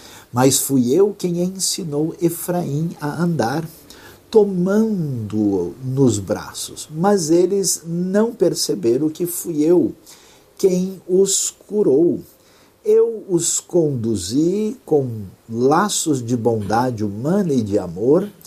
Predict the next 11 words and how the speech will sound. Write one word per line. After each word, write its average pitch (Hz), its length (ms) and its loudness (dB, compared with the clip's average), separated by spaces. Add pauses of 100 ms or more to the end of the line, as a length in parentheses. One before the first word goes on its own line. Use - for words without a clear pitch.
(320)
tirei 208 400 2
do 180 160 -2
seu 214 360 0
pescoço 156 880 0
o 190 120 0
jugo 156 720 0
e 160 160 2
me 165 360 0
inclinei 156 1000 -2
para 131 260 -6
alimentá-los." 139 1000 -6